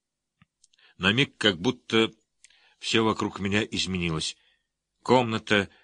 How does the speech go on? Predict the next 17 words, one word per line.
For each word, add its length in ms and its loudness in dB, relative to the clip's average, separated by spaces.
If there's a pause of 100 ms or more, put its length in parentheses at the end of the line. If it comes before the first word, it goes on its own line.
(400)
Бетси, 680 4
чей 260 2
взгляд 420 0
меня 320 0 (360)
уверял, 580 2 (720)
что 300 2
её 340 6
любопытство 720 2
было 440 4 (440)
полностью 680 0 (340)
удовлетворено. 840 0 (1600)
Предыдущая 640 4
спокойная 540 2
атмосфера 560 2
исчезла, 720 2
или, 240 4
точнее, 580 4